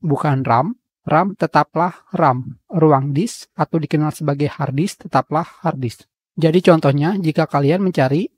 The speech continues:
di mesin pencari cara menambah ram dengan hard disk ataupun flash disk, itu bukan menambah ram. Contohnya seperti itu. Yang berikutnya adalah penyimpanan, yaitu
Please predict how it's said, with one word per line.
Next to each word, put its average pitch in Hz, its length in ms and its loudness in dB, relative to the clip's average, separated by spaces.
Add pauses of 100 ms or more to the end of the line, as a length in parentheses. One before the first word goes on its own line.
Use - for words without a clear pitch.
(380)
di 160 160 4
mesin 156 240 -2
pencari 151 480 0 (320)
cara 147 400 4
menambah 151 480 0
ram 143 480 0
dengan 143 400 0
hard 131 320 -2
disk 151 240 -6
ataupun 151 560 -2
flash - 320 -4
disk, 151 400 -4
itu 156 240 2
bukan 160 480 -4
menambah 139 800 -2
ram. 127 320 0 (480)
Contohnya 156 560 0
seperti 151 400 -4
itu. 139 160 -8 (480)
Yang 156 240 2
berikutnya 180 480 -2
adalah 139 400 0 (400)
penyimpanan, 160 640 2 (320)
yaitu 147 240 0